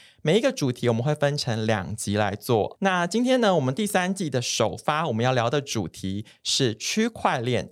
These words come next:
以及Web three的产业应用。在今天节目正式开始之前，先让我来跟大家介绍一下本集的节目来宾。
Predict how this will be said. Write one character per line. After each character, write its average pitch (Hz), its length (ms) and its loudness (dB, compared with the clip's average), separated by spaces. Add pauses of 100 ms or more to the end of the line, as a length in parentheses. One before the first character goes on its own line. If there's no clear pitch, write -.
以 110 100 -4
及 110 180 -6
Web 131 300 0
three 113 260 -4
的 - 260 0
产 - 240 -2
业 110 140 2
应 104 220 0
用。 107 200 0 (400)
在 151 160 2
今 160 160 -4
天 170 220 0
节 131 140 0
目 143 160 0
正 147 180 0
式 147 160 0
开 147 160 -2
始 156 100 -6
之 147 140 -4
前， 123 340 0 (160)
先 165 220 -2
让 185 140 2
我 123 80 2
来 113 100 2
跟 127 140 -2
大 127 120 2
家 123 120 0
介 170 240 0
绍 131 260 2
一 113 60 -2
下 117 180 0
本 110 240 -4
集 113 100 -8
的 113 140 2
节 117 220 0
目 151 120 2
来 117 160 2
宾。 135 300 -4